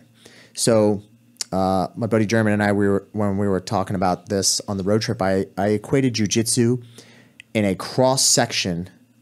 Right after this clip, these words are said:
like, as you look at the history of it, to a relay race with batons, right? Like,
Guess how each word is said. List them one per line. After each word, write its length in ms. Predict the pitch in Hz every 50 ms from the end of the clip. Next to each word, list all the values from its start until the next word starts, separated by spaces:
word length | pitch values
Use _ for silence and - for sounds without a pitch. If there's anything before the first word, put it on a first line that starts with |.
| _ _
like, 140 | 98 98 85
as 180 | - 113 117 101
you 100 | 110 98
look 280 | 92 104 123 127 - 123
at 100 | 110 -
the 60 | 98
history 420 | - - 143 127 - - 110 98
of 120 | 92 90 92
it, 180 | 87 - - - _ _ - - _ _ _ _
to 300 | - - 123 113 104 98 -
a 140 | 92 101 101
relay 320 | 95 101 120 123 107 87 78
race 360 | 65 64 52 50 - - -
with 160 | 101 90 -
batons, 520 | - - - 113 110 73 60 90 - - -
right? 220 | 92 90 98 - - - - - - - - -
Like, 120 | 92